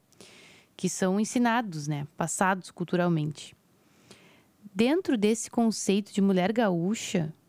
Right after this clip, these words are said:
muito por essa identidade ser alicerçada no universo agropastoril e ter sido trabalhado isso ao longo do tempo, né, na música, no cinema, na literatura, é muito fácil também a gente cair em estereótipos,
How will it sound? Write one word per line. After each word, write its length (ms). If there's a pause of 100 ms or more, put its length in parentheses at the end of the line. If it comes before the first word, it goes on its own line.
(480)
muito 440
por 180
essa 220
identidade 560
ser 140
alicerçada 640
no 80
universo 640
agropastoril 840 (880)
e 80
ter 180
sido 220
trabalhado 540
isso 220
ao 80
longo 240
do 100
tempo, 540
né, 200
na 180
música, 640
no 80
cinema, 500
na 120
literatura, 680 (640)
é 100
muito 260
fácil 320
também 240
a 40
gente 240
cair 200
em 200
estereótipos, 1160